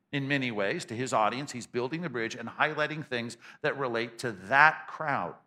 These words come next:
Smart. How zealous were you, Paul? Well, verse four, "I persecuted this way to the death."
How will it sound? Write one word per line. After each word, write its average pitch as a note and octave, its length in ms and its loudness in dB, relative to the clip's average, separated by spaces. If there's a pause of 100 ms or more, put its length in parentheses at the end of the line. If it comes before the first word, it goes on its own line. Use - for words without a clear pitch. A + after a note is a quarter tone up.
(400)
Smart. A2+ 500 -4 (1600)
How G#3 140 4
zealous E3 420 8
were D#3+ 180 2
you, C#3 260 0 (600)
Paul? B2 460 2 (880)
Well, D3+ 200 6
verse A#2 220 -2
four, G#3 320 0
"I C3+ 100 4
persecuted G#3 840 2 (160)
this C#3+ 300 -2
way E3+ 520 4 (340)
to F3 280 4
the C#3+ 160 8 (140)
death." C#3 520 8